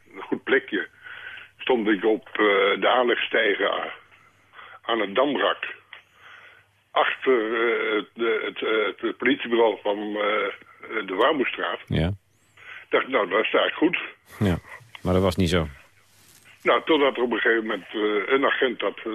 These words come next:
Speaker 1: dat zag. En daar kwam de politie te paard met wapenstof. Wegwezen. <laughs>
Speaker 2: Ja, ja. Maar u was eigenlijk meer een soort toeschouwer. U bent liever toeschouwer bij die protesten dan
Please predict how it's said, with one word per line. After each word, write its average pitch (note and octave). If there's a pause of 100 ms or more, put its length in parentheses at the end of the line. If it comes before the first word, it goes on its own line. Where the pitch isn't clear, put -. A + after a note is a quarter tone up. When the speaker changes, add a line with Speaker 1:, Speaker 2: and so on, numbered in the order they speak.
(160)
Speaker 1:
dat G2+
zag. - (680)
En C#3
daar E3
kwam B2
de A2
politie C#3
te B2
paard C3
met B2
wapenstof. C#3+ (540)
Wegwezen. E3 (240)
<laughs> C3 (280)
Speaker 2:
Ja, A#2+
ja. F2+ (600)
Maar G#2
u B2+
was C3
eigenlijk C3+
meer D3
een C#3+
soort -
toeschouwer. F2+
U -
bent G2+
liever A2
toeschouwer F#3+
bij F3
die E3+
protesten D#3+ (200)
dan C3+